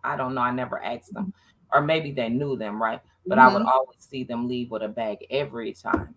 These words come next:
Speaker 1: every
Speaker 2: Yes.
Speaker 1: single one of
Speaker 2: 'Cause, you
Speaker 1: them.
Speaker 2: know, a lot of lo-, small businesses, the really s-, really small, like, uh, community businesses
Speaker 1: Yeah.
Speaker 2: will support each other. 'Cause I, if I seen that someone had displaying, like, "Oh, this is a small bo-, business from West Des Moines," or something like that, I would
Speaker 1: Yeah.
Speaker 2: go just buy something, you know?
Speaker 1: Yeah.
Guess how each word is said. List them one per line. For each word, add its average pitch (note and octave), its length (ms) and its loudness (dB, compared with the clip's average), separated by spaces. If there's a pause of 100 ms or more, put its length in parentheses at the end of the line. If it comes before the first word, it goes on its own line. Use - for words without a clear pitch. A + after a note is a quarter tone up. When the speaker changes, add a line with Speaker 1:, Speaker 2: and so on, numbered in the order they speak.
Speaker 1:
every D#3 300 0
Speaker 2:
Yes. E3 140 0
Speaker 1:
single - 360 2
one B3 200 -6
of G#3+ 60 -2
Speaker 2:
'Cause, C4+ 140 8
you D4 60 6
Speaker 1:
them. C#4+ 100 10
Speaker 2:
know, C#4 80 12
a C4 100 10
lot B3+ 140 8
of B3+ 80 6
lo-, A#3 160 6
small G#3+ 360 2
businesses, G3+ 500 0
the C3+ 80 -4
really F#3+ 240 0
s-, - 200 -6
really F3 240 4
small, E3 540 2 (380)
like, D3 340 0
uh, B2 240 4
community E3 480 -6
businesses D3 800 -6 (160)
Speaker 1:
Yeah. G#2 200 -16
Speaker 2:
will D3+ 180 0
support D3+ 400 -2
each C#3+ 160 -6
other. D3+ 120 4
'Cause D3 140 -6
I, C3 100 4 (160)
if - 100 -12
I E3+ 120 2
seen E3+ 400 -2
that D3+ 160 0
someone D#3 300 -2
had D#3 120 0
displaying, D3 420 -4
like, C#3+ 180 0
"Oh, G#3+ 120 0
this B3 120 -4
is G#3 60 -12
a F#3 60 -12
small G3 340 -2
bo-, G3 320 -4
business G3 320 -6
from F#3 140 -10
West G3+ 220 0
Des G3 60 -10
Moines," G3+ 460 -4
or D#3 40 -8
something E3+ 200 -8
like F3+ 100 -4
that, G3+ 160 2 (340)
I D#3 120 2
would E3+ 80 8
Speaker 1:
Yeah. - 60 0
Speaker 2:
go D3 140 6
just - 280 -6
buy C3+ 200 4
something, A#2+ 540 -8
you D3 100 -6
know? B2+ 260 -4
Speaker 1:
Yeah. B2+ 120 -6